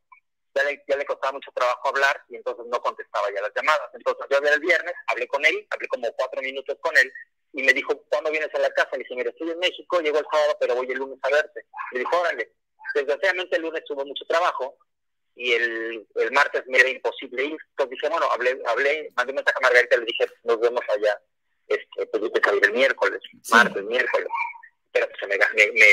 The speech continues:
Speaker 1: se me adelantó y pues bueno, ya nomás me quedó ir ayer. Ayer en la tarde fui, este, por ahí de las cuatro y media de la tarde, pues a despedirme de Andrés antes de que se hiciera todo, pues, el tumulto, ¿no? De medios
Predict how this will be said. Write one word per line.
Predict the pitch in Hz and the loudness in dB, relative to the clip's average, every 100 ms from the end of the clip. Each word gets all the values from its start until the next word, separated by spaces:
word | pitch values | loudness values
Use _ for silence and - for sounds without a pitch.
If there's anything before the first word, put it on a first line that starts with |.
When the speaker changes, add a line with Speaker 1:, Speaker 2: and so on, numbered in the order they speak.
| 101 - | 8 2
Speaker 1:
se | 113 | 2
me | |
adelantó | 107 104 104 - 170 - _ _ - - _ | 4 6 4 2 0 -2 _ _ -14 -14 _
y | 120 | -6
pues | 120 | -2
bueno, | 117 120 | -2 0
ya | 117 120 | 4 4
nomás | 123 123 120 | 6 0 -2
me | 120 | -4
quedó | 120 113 120 117 117 | -4 0 0 -2 -2
ir | 117 | 4
ayer. | 113 110 - - - | 6 6 4 2 -10
Ayer | 110 117 | -8 -8
en | |
la | 117 | -4
tarde | - 127 123 - | 0 0 -2 -8
fui, | 135 143 - - - _ | -8 -8 -4 -4 -4 _
este, | - - - | -8 -8 -8
por | - 104 | 0 2
ahí | 107 | 4
de | 104 | 2
las | - | 0
cuatro | - 104 104 | -4 -2 0
y | |
media | 113 113 | 2 2
de | |
la | 110 | 2
tarde, | 123 147 | 0 -2
pues | - 143 | -2 -2
a | |
despedirme | 127 - 139 135 | -2 -2 0 4
de | 127 | 4
Andrés | 123 147 147 | 4 2 2
antes | 143 127 | -8 -8
de | 113 107 | -10 -8
que | 104 101 - _ - - | -6 -6 -10 _ -16 -10
se | 120 | -8
hiciera | - 123 117 | -2 0 0
todo, | 127 120 120 | 0 0 -2
pues, | - _ - 104 | -8 _ -14 -12
el | |
tumulto, | - 117 135 131 117 104 | -12 -8 -8 -6 -6 -2
¿no? | - 117 | 0 0
De | 104 101 - - - | -4 -8 -12 -14 -6
medios | 123 120 117 107 | 0 0 0 -4